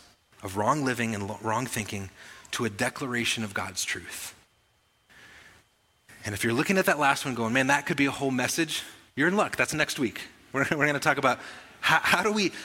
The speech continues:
how do we, in these places where lies are, t-, how, how do we divert it? H-, how do we go back to God's truth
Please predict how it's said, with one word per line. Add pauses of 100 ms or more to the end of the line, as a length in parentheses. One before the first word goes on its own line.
(100)
how
do
we,
in
these
places
where
lies
are,
t-,
how,
how
do
we
divert
it? (680)
H-,
how
do
we
go
back
to
God's
truth